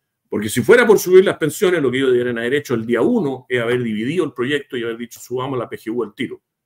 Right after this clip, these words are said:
y después discutimos el resto". ¿Mm? Y eso se habría aprobado.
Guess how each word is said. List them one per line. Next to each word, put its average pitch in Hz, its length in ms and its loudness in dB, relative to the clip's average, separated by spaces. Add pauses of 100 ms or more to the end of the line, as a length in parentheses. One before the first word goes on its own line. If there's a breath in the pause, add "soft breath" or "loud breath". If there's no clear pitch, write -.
y 113 120 -10
después 110 280 0
discutimos 156 480 -2
el 135 40 -4
resto". - 320 -6 (560)
¿Mm? 110 100 -20 (520)
Y 120 100 0
eso 143 120 -2
se 135 60 -2
habría 131 200 2
aprobado. 98 400 -2